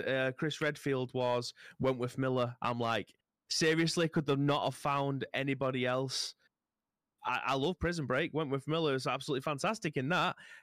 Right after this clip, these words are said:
Do I see him as playing Chris Redfield? Do I fuck? There would have been a f-,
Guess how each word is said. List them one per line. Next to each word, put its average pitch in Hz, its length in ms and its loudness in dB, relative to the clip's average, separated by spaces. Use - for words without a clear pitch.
Do 196 160 4
I 214 40 2
see 214 240 0
him 208 80 2
as 202 80 0
playing 202 260 0
Chris 196 180 -2
Redfield? 196 500 0
Do 156 140 2
I 175 60 2
fuck? 135 420 -2
There 131 160 0
would 139 100 2
have 139 80 -4
been 143 140 -2
a 131 80 0
f-, - 260 -10